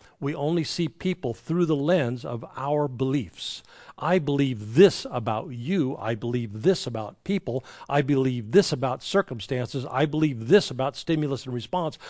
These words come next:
I believe that when you are stimulated that way, you will respond this way. I believe this about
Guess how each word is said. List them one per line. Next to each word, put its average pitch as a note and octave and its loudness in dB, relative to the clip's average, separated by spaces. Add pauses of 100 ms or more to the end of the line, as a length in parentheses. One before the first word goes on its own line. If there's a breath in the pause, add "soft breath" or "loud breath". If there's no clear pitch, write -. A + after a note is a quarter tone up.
(140 loud breath)
I D#3+ 4
believe D#3+ 4
that C3+ 0
when B2 0
you F3 2
are - 2
stimulated C3+ 0
that E3 2
way, C3 0
you B2+ -2
will E3 2
respond C#3 -4
this E3 0
way. C3+ 0 (220 loud breath)
I G#3 4
believe D3 2
this F3+ 8
about B2 0